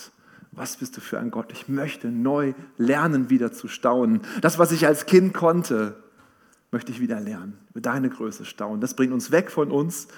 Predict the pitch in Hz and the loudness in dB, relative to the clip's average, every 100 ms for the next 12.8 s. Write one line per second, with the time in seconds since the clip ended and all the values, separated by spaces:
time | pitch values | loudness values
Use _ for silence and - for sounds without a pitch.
0 | - - 120 - 139 139 - 143 156 135 | -20 -12 -12 -4 -2 -2 2 2 2 0
1 | 170 170 165 165 165 165 143 170 170 160 | 2 2 2 0 -4 -2 -2 2 2 2
2 | 160 139 135 - 131 127 123 - - - | -2 -2 -2 -2 -2 -2 -6 -16 -20 -20
3 | _ 120 117 117 117 113 110 107 - - | _ -2 0 0 0 -2 -2 -4 -14 -20
4 | _ - - - - - - _ _ _ | _ -14 -10 -8 -10 -12 -16 _ _ _
5 | - - - 135 131 - 135 120 120 - | -14 -14 -4 -4 -4 -2 -2 0 -4 -6
6 | - 120 113 101 - - _ _ _ _ | -6 -4 -4 -6 -8 -20 _ _ _ _
7 | _ _ - - 143 143 135 - - - | _ _ -4 0 4 2 0 -8 -18 -10
8 | - 131 127 123 127 127 123 151 143 139 | 0 2 2 0 -2 -2 2 2 4 2
9 | 139 135 147 - - 127 131 123 120 - | 0 0 0 -2 -6 0 2 2 -2 -10
10 | _ _ _ _ _ _ _ 131 110 123 | _ _ _ _ _ _ _ -14 -4 -2
11 | 117 123 123 123 - - _ _ _ _ | -2 0 0 0 -6 -20 _ _ _ _
12 | _ - - 127 - - 98 87 | _ -16 -4 -4 -4 -8 -8 -8